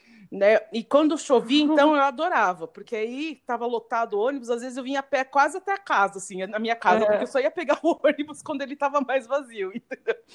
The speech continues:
Speaker 1: E era um exercício legal, além de ser um exercício físico, né? Mas é, pra mim é muito mais um exercício mental,
Speaker 2: Sim.
Speaker 1: de colocar as ideias no lugar, <laughs> sabe?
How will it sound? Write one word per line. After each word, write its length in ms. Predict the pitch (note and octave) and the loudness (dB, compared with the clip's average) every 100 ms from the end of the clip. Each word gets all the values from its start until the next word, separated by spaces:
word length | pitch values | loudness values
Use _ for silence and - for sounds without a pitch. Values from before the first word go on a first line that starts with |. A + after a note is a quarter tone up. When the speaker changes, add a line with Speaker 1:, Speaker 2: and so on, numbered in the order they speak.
| - - - - | -20 -20 -20 -4
Speaker 1:
E 100 | B3+ | 2
era 140 | C4+ | 4
um 100 | D#4 | 2
exercício 500 | E4+ D4 D#4 E4 D#4+ F4 | 0 -4 -6 -6 -6 -6
legal, 300 | F4+ F4+ A3+ | -4 2 4
além 200 | G#3+ D4+ | 4 0
de 120 | D4+ | -4
ser 100 | - | -2
um 100 | B3 | -2
exercício 500 | A#3 A3 A3+ A#3 A#3 | 0 0 0 -4 -10
físico, 580 | A3 C4 E4+ C4 A3+ B3 | -8 -2 -2 -2 -2 -2
né? 100 | A#3+ | 0
Mas 180 | B3+ B3 | 0 0
é, 80 | C4 - | 0 0
pra 160 | - A#3+ | 2 2
mim 220 | B3 D4 G4+ - | 0 -8 -10 -6
é 100 | A#3+ | -4
muito 360 | A#3+ D#4 G#4 | -4 -6 -6
mais 220 | D#4+ B3+ | -4 -4
um 40 | B3 | -4
exercício 480 | A3 A#3+ A#3+ A3+ A#3+ | -2 -4 -4 -10 -4
mental, 480 | A3+ G3+ F#3+ F#3 | -4 -2 0 2
Speaker 2:
Sim. 60 | A3 | 0
Speaker 1:
de 80 | G#3+ | -2
colocar 320 | - G#3 G#3+ | -6 -2 0
as 100 | G3+ | -2
ideias 400 | G#3+ F#3+ G3 G#3 | 0 0 2 0
no 80 | G#3 | -4
lugar, 500 | F#3+ F3+ F3 G3+ - _ _ | -6 -2 0 -2 -6 _ _
<laughs> 160 | _ _ | _ _
sabe? 460 | - - A#3+ - | -10 -6 -6 -8